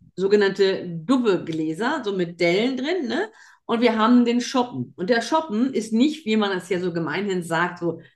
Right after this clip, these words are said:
Viertel Liter oder immer noch null zwei, wir gehen in den Schoppen Wein trinken. Nein, nein. Wie die Maß ein Liter ist, als Maßeinheit war der Schoppen eine uralte Maßeinheit, ein halber Liter. Also in der Pfalz trinkt man den Wein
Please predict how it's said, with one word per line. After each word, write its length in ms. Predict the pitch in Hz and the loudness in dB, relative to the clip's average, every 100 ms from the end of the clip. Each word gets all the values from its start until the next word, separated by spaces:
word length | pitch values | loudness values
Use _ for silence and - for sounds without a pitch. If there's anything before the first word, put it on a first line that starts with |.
| _ | _
Viertel 260 | - 196 277 | 0 2 4
Liter 440 | 247 294 320 320 | 2 2 2 0
oder 240 | 202 170 170 | 2 0 0
immer 140 | 202 180 | -2 0
noch 180 | 170 | 0
null 180 | 175 170 | 0 -2
zwei, 500 | 170 - 151 135 220 | -2 -10 -6 0 2
wir 100 | 214 | 2
gehen 140 | 170 196 | 2 2
in 60 | 170 | 2
den 40 | |
Schoppen 320 | 165 165 147 | -2 -8 -6
Wein 200 | 127 135 | -6 -6
trinken. 260 | 135 208 - | -4 -6 -6
Nein, 160 | 139 165 | -4 0
nein. 340 | 247 135 127 _ _ _ | 0 -2 -8 _ _ _
Wie 200 | 220 247 | 2 4
die 140 | 214 202 | 4 0
Maß 600 | 196 190 226 269 - - - | 2 2 2 -2 -10 -18 -4
ein 260 | 175 185 | 0 2
Liter 480 | 214 214 254 277 294 | 2 2 0 0 -2
ist, 180 | 302 - | -4 -6
als 180 | 170 170 | -8 -6
Maßeinheit 500 | 196 220 269 165 170 | -2 0 0 -2 -2
war 80 | 165 | -2
der 140 | 143 | -2
Schoppen 380 | 147 247 247 277 | -2 -2 0 -2
eine 260 | 151 160 - | -2 -4 -4
uralte 520 | 240 359 - 165 170 | 0 0 0 -4 -2
Maßeinheit, 540 | 151 127 - 208 220 220 - - | -2 -2 -2 -2 -2 -4 -14 -18
ein 200 | - 170 | -6 -2
halber 260 | 208 269 233 | 2 2 2
Liter. 400 | 170 151 123 - _ - | 0 -2 -8 -12 _ -2
Also 180 | 233 320 | 2 4
in 100 | 285 | 4
der 140 | 202 | 4
Pfalz 520 | - - 196 269 - - | 0 0 2 2 -6 -8
trinkt 340 | - 226 220 | 0 0 2
man 160 | 254 247 | 2 2
den 200 | 226 170 | 0 -2
Wein 380 | 160 160 196 | -2 -2 -2